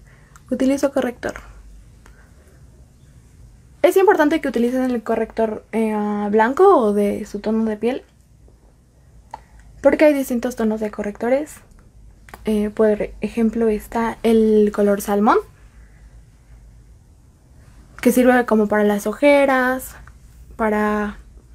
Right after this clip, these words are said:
quitar como lo morado de, de aquí, o lo negro.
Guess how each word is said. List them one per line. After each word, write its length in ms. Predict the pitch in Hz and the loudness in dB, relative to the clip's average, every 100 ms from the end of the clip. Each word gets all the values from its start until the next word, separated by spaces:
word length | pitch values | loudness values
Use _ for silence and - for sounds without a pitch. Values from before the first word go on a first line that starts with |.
| - - - - - - - - | -20 -20 -20 -20 -20 -20 -20 -10
quitar 300 | 220 226 214 | -2 0 2
como 460 | 254 247 226 202 185 - - | 2 4 4 2 -4 -14 -4
lo 180 | - 220 | 2 4
morado 440 | 208 202 220 359 392 - | 4 2 2 0 -2 -10
de, 440 | - 208 208 214 226 | -6 -4 -4 -6 -8
de 100 | 214 | -8
aquí, 240 | 208 233 320 - - - - - - | -6 -8 -8 -12 -20 -20 -20 -20 -4
o 100 | 208 | 4
lo 240 | 220 208 - | 6 6 2
negro. 440 | 226 240 233 311 | 0 0 0 -4